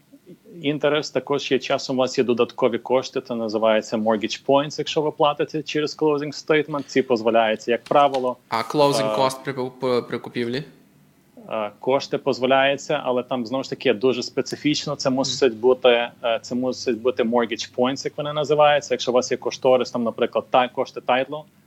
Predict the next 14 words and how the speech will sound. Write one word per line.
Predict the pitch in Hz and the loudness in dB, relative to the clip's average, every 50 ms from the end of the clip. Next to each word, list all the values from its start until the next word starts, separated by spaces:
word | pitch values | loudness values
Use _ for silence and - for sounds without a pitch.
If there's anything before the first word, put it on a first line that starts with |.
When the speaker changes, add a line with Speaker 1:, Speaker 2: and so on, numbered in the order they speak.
| _ _ | _ _
Speaker 1:
не | 113 113 110 | -10 -10 -10
списуються. | - - - 120 107 - - 98 90 - - - - 107 101 | -6 -4 -4 -4 -4 -4 -6 -8 -8 -8 -12 -12 -10 -10 -10
Якщо | 107 - - - 131 | -8 -6 -2 2 2
є | 120 117 | 2 2
кошти, | 117 - 135 123 117 - - 127 | 0 0 0 0 0 0 -4 -4
пов'язані | - - 117 110 120 120 117 110 117 113 113 110 | -2 0 0 2 4 4 4 2 0 -2 -4 -4
з | 104 | -4
отриманням | 113 107 - 117 117 113 110 110 110 110 107 107 107 - | -6 -4 -2 -2 -2 -2 -2 -2 -2 -2 -4 -6 -6 -2
позичку, | - 147 151 143 165 151 - - 170 165 160 - _ _ - - _ | 0 0 2 0 0 -4 -4 -2 -2 -2 -2 -4 _ _ -20 -6 _
позички, | - 147 143 143 - - - 165 147 143 - _ _ _ _ - | 2 2 2 2 -2 -2 0 0 0 0 -4 _ _ _ _ -2
як | 117 110 - | 0 0 0
правило, | - - 131 127 127 123 123 120 113 113 107 | 2 2 4 4 4 2 0 -2 -4 -6 -8
ті, | - - - 117 110 110 117 - - | -10 -10 -8 -8 -8 -8 -8 -8 -6
е, | 110 110 107 104 | -6 -4 -4 -6